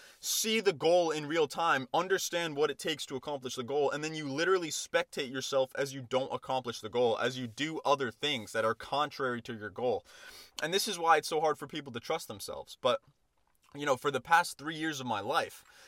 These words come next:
I've been compounding these wins. I've been doing my best. I dropped out of college, right? I started an online coaching business by myself, you know?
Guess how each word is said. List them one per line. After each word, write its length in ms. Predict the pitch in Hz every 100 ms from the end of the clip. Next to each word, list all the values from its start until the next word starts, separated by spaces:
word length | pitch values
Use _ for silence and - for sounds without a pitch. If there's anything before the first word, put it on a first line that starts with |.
| - -
I've 200 | 139 160
been 160 | 170
compounding 600 | 151 165 156 170 156 151 135
these 180 | 123
wins. 300 | 110 156 127
I've 120 | 117 113
been 160 | 120 -
doing 300 | 143 160 147
my 160 | 131
best. 420 | 113 - 143 104 -
I 100 | 120
dropped 420 | 127 131 139 -
out 120 | 147
of 100 | 131
college, 500 | - 147 139 101 98
right? 160 | 120 123
I 100 | 123
started 420 | 127 - 151 151
an 100 | 135 131
online 400 | 135 151 151 139
coaching 320 | 135 143 139
business 380 | 120 139 135 120
by 280 | - 123 131
myself, 680 | 127 120 113 - 147 104 -
you 80 | 113
know? 180 | 120